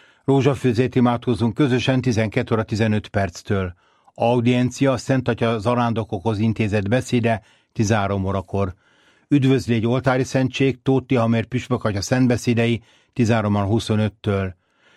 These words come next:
Legyetek apostolok, Gály Jenő verbietta atya emlékedése tizenhárom óra harmincötkor. Perikópa Kocsis Imre atya szentírás magyarázata tizennégy órától. Litániát imádkozunk közösen tizennégy óra tizenöttől.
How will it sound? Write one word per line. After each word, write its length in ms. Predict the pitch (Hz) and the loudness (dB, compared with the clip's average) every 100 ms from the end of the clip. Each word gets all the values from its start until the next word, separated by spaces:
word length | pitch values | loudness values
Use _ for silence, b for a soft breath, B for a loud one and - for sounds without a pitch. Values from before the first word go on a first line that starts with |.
| b | b
Legyetek 420 | 127 131 131 107 | 0 2 0 -2
apostolok, 640 | 113 113 143 - 139 135 - | -2 0 -2 0 0 0 -6
Gály 380 | 117 110 120 120 | -6 0 0 0
Jenő 240 | 110 110 | 0 -2
verbietta 640 | 104 120 113 113 104 120 | 0 0 0 0 -2 -2
atya 300 | 107 - 107 | -2 -2 -2
emlékedése 800 | 110 131 127 120 113 107 - 98 b b b b | 0 2 0 0 -2 -2 -2 -4 b b b b
tizenhárom 460 | 127 107 117 104 104 | -2 2 2 0 -2
óra 100 | 101 | 0
harmincötkor. 920 | 101 110 104 95 104 - 104 98 92 - _ _ _ _ _ | 0 0 0 -2 -6 -6 -4 -4 -6 -14 _ _ _ _ _
Perikópa 600 | 117 117 120 135 135 139 | -2 0 0 0 0 0
Kocsis 420 | 123 143 - 117 - | 0 -2 -2 -2 2
Imre 240 | 120 117 | 2 2
atya 200 | 113 110 | 0 -4
szentírás 580 | - 127 123 123 117 - | -2 -2 0 0 0 -2
magyarázata 720 | 110 113 107 104 104 107 95 b b b b | -2 0 0 -2 -2 -2 -4 b b b b
tizennégy 640 | 123 107 117 110 113 107 | 0 2 2 2 2 2
órától. 640 | 104 101 98 - 98 95 - _ _ _ _ | 0 0 -2 -4 -4 -4 -8 _ _ _ _
Litániát 680 | - 123 123 113 113 110 107 | 0 0 2 2 2 0 0
imádkozunk 580 | 117 110 107 117 104 113 | 0 0 0 -2 0 0
közösen 460 | 135 120 110 113 107 | 0 0 0 0 0
tizennégy 460 | 120 110 110 113 | 0 0 2 2
óra 160 | 107 104 | 0 -2
tizenöttől. 840 | - 101 104 104 - 104 98 90 | -2 0 0 -2 -2 -2 -2 -4